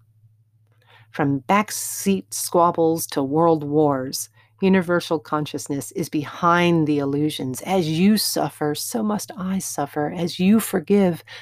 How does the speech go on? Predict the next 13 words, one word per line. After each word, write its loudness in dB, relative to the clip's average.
forgiveness 0
frees -2
my -8
spirit. -12
And 0
as 0
you 2
love 2
yourself, -2
so -2
am -4
I -4
loved. -4